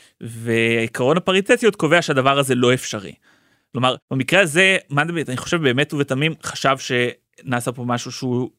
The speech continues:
לא תואם את הכללים. עובדה שגם בסופו של דבר, גם שופטי בג"ץ חשבו כמוהו,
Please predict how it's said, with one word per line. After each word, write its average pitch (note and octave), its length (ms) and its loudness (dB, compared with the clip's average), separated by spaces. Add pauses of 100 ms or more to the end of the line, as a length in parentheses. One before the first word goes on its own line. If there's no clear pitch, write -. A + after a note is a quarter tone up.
לא C#3 260 2
תואם B2 280 0
את A#2+ 100 -6
הכללים. B2 460 -4 (540)
עובדה C#3+ 260 2
שגם C#3+ 180 -4
בסופו B2+ 260 -6
של C3+ 80 -8
דבר, C3 280 2 (380)
גם C#3+ 180 0
שופטי C#3 280 -2
בג"ץ C3 420 0 (420)
חשבו D3 320 -2
כמוהו, A#2 480 -2